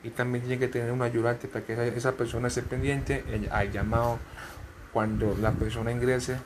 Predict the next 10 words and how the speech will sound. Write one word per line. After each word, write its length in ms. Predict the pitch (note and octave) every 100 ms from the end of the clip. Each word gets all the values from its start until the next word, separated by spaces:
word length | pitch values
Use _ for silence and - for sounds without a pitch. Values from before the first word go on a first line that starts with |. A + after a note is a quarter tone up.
| - -
a 100 | A#2
tarima. 540 | G2+ A2 A#2 A2 A2+ - - - -
Entonces, 280 | A#2 C3 C3+
mi 80 |
gente, 460 | A#2 B2 B2 C#3+ C3 - - C#3+
eh, 300 | A2+ G#2+ G2+ - - - - - - - - - - -
así 360 | A#2 B2 B2+
que 120 | C3
se 140 | C3+ C3+
maneja, 640 | B2+ A2+ A2+ B2 B2 A#2